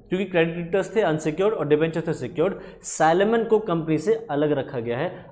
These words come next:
और ये कॉर्पोरेट whale है, पर्दा है। हम पर्दे के पीछे नहीं देखेंगे कौन है, पर्दे के पीछे बैठे तो वैसे board डायरेक्टर में सैलमन ही है, but हम उसको नहीं देखेंगे। हम क्या देखेंगे कि भाई आगे बैठे हैं loan में debentures and creditors, तो जो पहले सिक्योर्ड हैं उनको payment होगी,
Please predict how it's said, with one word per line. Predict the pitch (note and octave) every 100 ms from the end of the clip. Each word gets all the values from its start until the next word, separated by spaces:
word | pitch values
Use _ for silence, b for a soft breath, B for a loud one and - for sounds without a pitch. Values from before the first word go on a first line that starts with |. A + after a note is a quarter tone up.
| -
और | D3
ये | F#3
कॉर्पोरेट | E3+ D3 C#3+ E3+ D#3
whale | C3+ D#3 C#3+
है, | B2
पर्दा | D3+ D3+ D#3
है। | C3 - - -
हम | D#3+
पर्दे | E3 E3 F#3+
के | F#3+
पीछे | F#3+ E3+ -
नहीं | G3
देखेंगे | E3+ E3 F#3
कौन | F3+ C#3 B2
है, | G#2+ -
पर्दे | D3 F3
के | F3
पीछे | D#3 G#3
बैठे | C#3 C3 E3+
तो | F#3
वैसे | E3+ G3+ G3+ - - _ _ _ _ _ -
board | B2+ C3 E3
डायरेक्टर | F3 E3+ F#3
में |
सैलमन | F3+ D3 D#3 F#3+ G#3+
ही | F3+
है, | B2 - - -
but | C3+ F3+
हम | F3+
उसको | E3 - F3+
नहीं | E3
देखेंगे। | C#3 C3+ D3+
हम | F3
क्या | D#3
देखेंगे | D3+ D3 D3 G3
कि | A#3 - - C#3+
भाई | C#3+ A3
आगे | D3 C3+ D#3 F#3
बैठे | D3+ C#3 E3+
हैं | E3 G3
loan | D#3+ C#3+ D#3+ E3
में | D#3+ G#3+ A3+ - C3+ B2+
debentures | C#3 C#3+ C#3+ G#3+ G#3+
and | C#3+ E3+
creditors, | C3+ A#2+ F3+ G#3+ - B B
तो | C#3+
जो | D3+
पहले | F3 C#3+ E3
सिक्योर्ड | D3 - D#3+ D#3+ D#3
हैं | F#3
उनको | F#3 C3+ C3
payment | B2 G#2+ G2+
होगी, | F#2+ G2